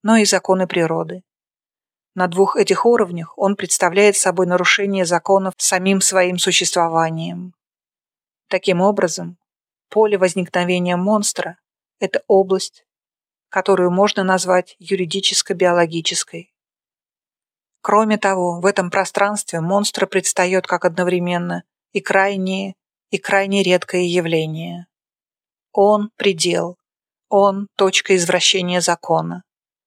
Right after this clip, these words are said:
И в то же самое время он – исключение, обнаруживающееся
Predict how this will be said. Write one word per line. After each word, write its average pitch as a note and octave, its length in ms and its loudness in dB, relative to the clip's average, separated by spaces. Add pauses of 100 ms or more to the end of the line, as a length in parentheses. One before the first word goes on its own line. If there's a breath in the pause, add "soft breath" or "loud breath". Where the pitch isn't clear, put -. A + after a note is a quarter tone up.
(240)
И - 60 -12
в - 100 -10
то G3 140 4
же F#3 100 0
самое F3 400 0
время G3 480 0
он – G#3+ 360 2 (420)
исключение, F3 920 -2 (300)
обнаруживающееся F3+ 1300 0